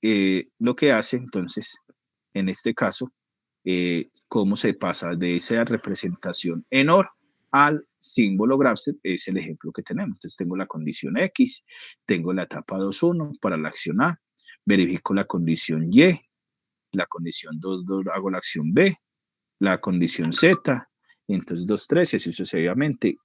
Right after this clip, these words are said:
qué acciones estoy cumpliendo de acuerdo a eso. Ya cuando se dice acciones simultáneas, entonces ahí s-, ap-, estoy ap-, haciendo la operación de la función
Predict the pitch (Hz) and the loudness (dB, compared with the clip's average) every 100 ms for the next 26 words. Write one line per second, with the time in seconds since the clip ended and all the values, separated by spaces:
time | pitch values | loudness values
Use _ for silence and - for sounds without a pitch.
0 | _ 104 78 - 98 92 - 98 - 71 | _ -2 -2 0 -2 -2 -4 -8 -8 -10
1 | - 82 - 92 82 82 101 101 90 _ | -8 -10 -4 -2 0 -2 -4 -8 -10 _
2 | _ _ _ - 78 - _ _ 76 - | _ _ _ -8 -8 -8 _ _ -16 -8
3 | 78 71 85 98 - - _ _ _ _ | -8 -2 0 0 -2 -8 _ _ _ _
4 | - - _ _ _ _ - - 143 156 | -20 -20 _ _ _ _ -10 4 8 8
5 | - 196 165 123 110 165 - 127 113 - | 6 2 6 4 4 0 0 0 2 2
6 | - 131 151 - 151 147 143 127 120 160 | 6 6 4 2 4 4 4 4 4 2
7 | 117 - 98 107 104 - - 117 - - | -4 -4 0 2 2 0 -4 -4 -4 -8
8 | 104 - 87 87 - - 117 110 104 113 | -8 -2 -2 -2 -4 -6 0 2 2 2
9 | 110 120 113 - 104 117 - _ _ - | 2 2 2 0 0 -2 -10 _ _ -4
10 | 87 82 - 80 - 87 76 | -2 -2 -6 -8 -6 -6 -6